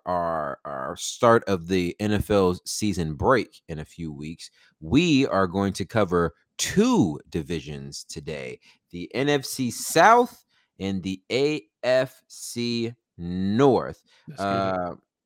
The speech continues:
Speaker 1: again, people, when we, when we do these divisional coverages, we go through each team, our, each team's predicted record,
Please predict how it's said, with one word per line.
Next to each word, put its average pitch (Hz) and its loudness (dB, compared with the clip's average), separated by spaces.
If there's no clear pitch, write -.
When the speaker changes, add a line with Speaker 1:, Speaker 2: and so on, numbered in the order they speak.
Speaker 1:
again, 135 2
people, 101 -4
when 104 -2
we, 107 0
when 101 -2
we 101 0
do 127 2
these 117 4
divisional 101 4
coverages, 104 -2
we 87 -8
go 95 -2
through 90 -8
each - -12
team, 92 -6
our, 85 -2
each - -6
team's 92 -2
predicted 85 -2
record, 123 2